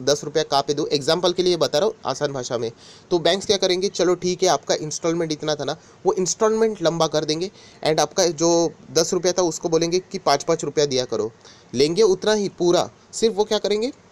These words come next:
पीरियड बढ़ा देंगे। तो उसके क्या होगा, आपका जो बर्डन है, स्ट्रेस है, वो यहाँ पे कम हो जाएगा। So इंस्टॉलमेंट्स यहाँ पे बढ़ जाते हैं। Overall यही हम लोग रीस्ट्रक्चरिंग को यहाँ पे समझ सकते हैं।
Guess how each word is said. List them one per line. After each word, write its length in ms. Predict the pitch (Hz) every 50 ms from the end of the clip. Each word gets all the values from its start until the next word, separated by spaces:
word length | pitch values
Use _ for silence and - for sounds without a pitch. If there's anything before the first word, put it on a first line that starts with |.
| -
पीरियड 240 | - 196 190 226 220
बढ़ा 220 | 185 170 151 143 131
देंगे। 220 | 127 131 120 127
तो 160 | 123 180 180 190
उसके 320 | 165 - - - - 202
क्या 120 | 202 208 196
होगा, 240 | 190 175 185 226 - - -
आपका 220 | - - 185 190
जो 200 | 165 156 160 170
बर्डन 400 | 160 127 127 139 151 175 202 196
है, 40 | 151 123
स्ट्रेस 400 | - - - 156 180 180 - 147
है, 100 | 117 - _ - - - - -
वो 60 | 160
यहाँ 120 | 165 147 143
पे 60 | - 170
कम 260 | - - 156 202 247 - - - - - - _ - -
हो 100 | 147 143
जाएगा। 340 | 123 123 117 110 104 117 127 - -
So 140 | - - -
इंस्टॉलमेंट्स 600 | 175 180 175 - - 226 226 220 220 220 214 -
यहाँ 120 | 202 185
पे 100 | - 190 185
बढ़ 180 | 143 143 147
जाते 240 | 156 165 156 - 175
हैं। 60 | 190 - - - - _ -
Overall 260 | 139 143 165 175 180 175 151 135
यही 120 | 151 170 175
हम 120 | 165 156
लोग 180 | 160 165 156 147
रीस्ट्रक्चरिंग 560 | 139 160 160 - 165 147 - - 160 156 151
को 80 | - 156
यहाँ 140 | 151 127 - -
पे 100 | 196 226 - - - _ -
समझ 280 | - - 156 147 147
सकते 300 | 143 - 139 - - 123
हैं। 60 | 117